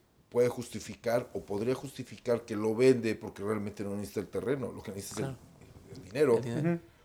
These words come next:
Speaker 1: O sea, es como si me dicen: "Oye, el banco, ¿el banco qué es lo que quiere? Dinero, no
Speaker 2: Sí.
Speaker 1: quiere propiedades, o sea, sí embarga, pero para tratar de recuperar la
Speaker 3: El
Speaker 1: inversión
Speaker 3: dinero.
Speaker 1: o el, el capital que invirtió,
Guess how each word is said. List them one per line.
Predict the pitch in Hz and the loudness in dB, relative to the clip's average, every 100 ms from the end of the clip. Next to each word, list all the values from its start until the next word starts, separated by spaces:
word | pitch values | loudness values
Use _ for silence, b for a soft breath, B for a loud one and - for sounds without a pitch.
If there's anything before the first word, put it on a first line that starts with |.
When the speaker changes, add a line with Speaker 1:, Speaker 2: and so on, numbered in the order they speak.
| - | -8
Speaker 1:
O | |
sea, | 104 107 107 | -2 0 2
es | 110 | 0
como | 127 101 | 0 0
si | 110 | -2
me | 95 | 0
dicen: | 113 131 123 | 0 2 6
"Oye, | 131 131 - B B B | 8 8 6 B B B
el | 120 135 | 6 12
banco, | 151 156 151 135 - - - | 12 12 10 8 6 -8 -4
¿el | 117 | 4
banco | 139 143 | 4 2
qué | - | 2
es | 156 | 4
lo | 131 | 4
que | |
quiere? | - 147 135 | 2 4 6
Dinero, | 110 110 135 165 147 123 - - - | 4 4 6 8 8 6 -2 -16 -4
no | 131 | 0
Speaker 2:
Sí. | - | 4
Speaker 1:
quiere | 143 | 4
propiedades, | - - 104 120 151 117 95 | 2 -2 2 4 4 2 0
o | 87 | -4
sea, | 104 | -4
sí | 98 | 0
embarga, | 151 143 175 202 | 6 8 8 8
pero | 151 110 | 4 2
para | 113 98 | 0 -2
tratar | 107 156 | 4 6
de | 127 | 6
recuperar | - - 120 127 | 2 4 6 8
la | 123 | 8
Speaker 3:
El | 135 | 6
Speaker 1:
inversión | 127 127 127 131 139 151 | 4 4 8 10 10 10
Speaker 3:
dinero. | |
Speaker 1:
o | 120 113 | 8 8
el, | 107 104 | 4 2
el | 110 98 | 0 0
capital | 104 110 - 131 131 | -2 -2 4 4 4
que | 139 | 2
invirtió, | 127 104 - 135 175 147 | 2 0 0 6 6 6